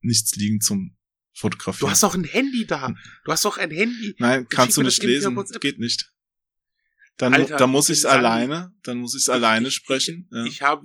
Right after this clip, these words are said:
Speaker 2: ich bin Sani
Speaker 1: Sven,
Speaker 2: gewesen. Ich musste
Speaker 1: du darfst mir,
Speaker 2: Ärzteschriften lesen.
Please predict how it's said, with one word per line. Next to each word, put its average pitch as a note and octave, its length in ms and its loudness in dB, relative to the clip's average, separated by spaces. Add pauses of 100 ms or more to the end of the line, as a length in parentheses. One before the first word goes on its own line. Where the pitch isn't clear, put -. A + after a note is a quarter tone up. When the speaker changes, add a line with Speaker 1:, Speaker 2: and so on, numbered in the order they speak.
Speaker 2:
ich - 180 -14 (240)
bin D#3 220 -2
Sani C#3 200 0
Speaker 1:
Sven, B2 240 4
Speaker 2:
gewesen. C3 340 -8
Ich - 120 -20
musste D#3 220 -8
Speaker 1:
du B2+ 40 -4
darfst B2+ 300 4
mir, D3 100 2
Speaker 2:
Ärzteschriften C3+ 420 -6
lesen. A#2+ 300 -12